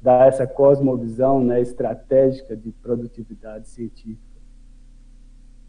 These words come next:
E aqui, começando, que entre as publicações, a revista Consciência. Não sei se tem a Nilce ou, ou o Antônio que estão escutando por aí. Se quiserem comentar, por favor, lá pelo chat.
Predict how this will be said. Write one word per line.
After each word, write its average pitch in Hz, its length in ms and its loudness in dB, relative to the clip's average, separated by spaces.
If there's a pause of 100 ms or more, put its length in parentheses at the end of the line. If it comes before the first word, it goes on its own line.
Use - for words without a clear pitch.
(680)
E 127 80 4
aqui, 127 220 4
começando, 151 760 2
que 123 80 -8
entre 120 180 -4
as 120 100 -4
publicações, 135 1040 -4
a 123 100 -4
revista 127 480 -2
Consciência. 131 760 -4 (240)
Não 123 80 -16
sei 131 260 2
se 127 180 -6
tem 123 300 -2
a 113 220 -4
Nilce 131 640 2
ou, 117 400 0 (400)
ou 117 280 -2
o 117 40 0
Antônio 127 440 2
que - 40 -10
estão 120 120 -4
escutando 110 440 -8
por 120 160 -8
aí. 139 180 6
Se 147 120 -10
quiserem 127 380 4
comentar, 117 760 -2
por - 240 -14
favor, 120 640 -4 (1300)
lá 113 140 0
pelo 110 240 -8
chat. 135 580 0